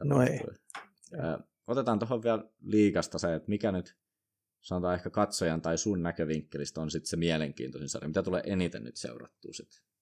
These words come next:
Speaker 2: Onko se Tepsi, hifki, kun se nyt tossa
Speaker 1: No nyt
Speaker 2: pyörii
Speaker 1: oli
Speaker 2: ihan
Speaker 1: toi
Speaker 2: naapurissa vai?
Speaker 1: Ei, kyllä, kyllä toi, toi lähtökohtaisesti oli ehdottomasti tämä, tep-, tää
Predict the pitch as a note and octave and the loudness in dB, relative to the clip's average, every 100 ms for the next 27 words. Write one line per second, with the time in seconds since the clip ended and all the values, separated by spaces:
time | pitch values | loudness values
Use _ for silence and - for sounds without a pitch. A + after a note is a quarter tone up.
0 | _ _ - - - F2+ F#2 - D#2+ E2 | _ _ -16 -14 -2 0 0 -2 -2 -2
1 | - - D2+ D#2+ D2+ D2+ - D#2+ - E2 | -4 -6 -8 -6 -8 -10 -12 -12 -8 -8
2 | D#2 _ _ _ _ _ - C3+ D3 E3+ | -10 _ _ _ _ _ 10 12 12 12
3 | E3 D3+ C#3+ C#3 F2 E2+ D#2+ E2 D#2 - | 12 12 12 10 8 2 0 -2 -2 -2
4 | D2+ D#2 D#2 D#2+ _ _ _ _ E3 D3 | -2 0 -2 -4 _ _ _ _ -2 -2
5 | C3+ D3+ C#3 - - C#3+ C3+ C#3 C3+ C3 | 2 4 4 4 6 6 8 10 12 10
6 | - - - - - - - _ _ C#3 | 4 -8 -8 -10 -14 -18 -20 _ _ 10
7 | C3 D#3 D3 C#3+ B2+ A2+ - A2 A2 - | 12 12 12 10 10 10 8 8 8 8
8 | B2 A#2+ B2 A#2+ A2 - A#2+ A#2 - - | 10 12 12 12 10 6 4 4 2 -2
9 | - A#2+ A#2 - - G#2+ - _ _ _ | 4 6 6 2 -6 -20 -20 _ _ _
10 | - - A2 - _ _ _ C3 A#2 - | -6 2 4 2 _ _ _ 10 10 10
11 | C3 A#2 A#2 A2+ A2+ | 10 12 12 12 8